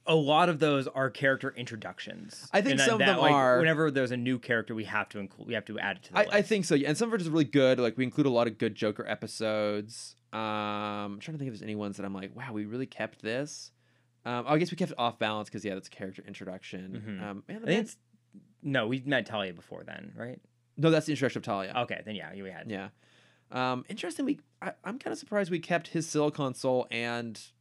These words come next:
Speaker 2: Heart of Steel. I feel like those weren't great.
Speaker 1: Uh, Hardak.
Speaker 2: Yeah, exactly.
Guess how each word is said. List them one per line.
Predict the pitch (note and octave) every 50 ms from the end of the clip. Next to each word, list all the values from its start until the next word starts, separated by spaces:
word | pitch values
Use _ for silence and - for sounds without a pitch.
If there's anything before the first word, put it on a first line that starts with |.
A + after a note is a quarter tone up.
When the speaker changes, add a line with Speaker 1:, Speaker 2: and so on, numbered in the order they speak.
| - - -
Speaker 2:
Heart | B2 A#2+ B2
of | A2 -
Steel. | - - A#2 A2 G#2 -
I | -
feel | - D#3+ D#3
like | D3+ - - - _
those | - C#3 B2+
weren't | C#3 C3+ - - -
great. | - F2 F#2+ F#2 F2+ F2 - - - - - _ _ _ _ _ - - _
Speaker 1:
Uh, | - C#3 C3 C3 B2+ B2+ B2 B2 B2 A#2+ A#2+ A#2
Hardak. | - - C#3 C3 A2+ F#2+ E2+ - - - - - - _ _ _ _ _ _ _ _ _ _ -
Speaker 2:
Yeah, | E3+ F#3 F3
exactly. | D#3 C3+ D3+ D#3 C#3+ C#3+ C#3 - A2+ F#2 F2+ -